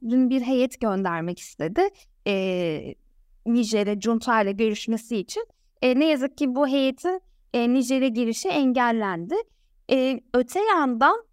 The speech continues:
bunlar olurken Burkina Faso ve Mali de ilginç bir adım attı ve B M G K'ya bir yardım çağrısında bulundular.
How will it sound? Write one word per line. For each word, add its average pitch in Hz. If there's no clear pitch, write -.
bunlar 254
olurken 339
Burkina 269
Faso 320
ve 339
Mali 277
de 311
ilginç 277
bir 277
adım 277
attı -
ve 277
B 277
M 311
G 311
K'ya 311
bir 320
yardım 254
çağrısında 269
bulundular. 185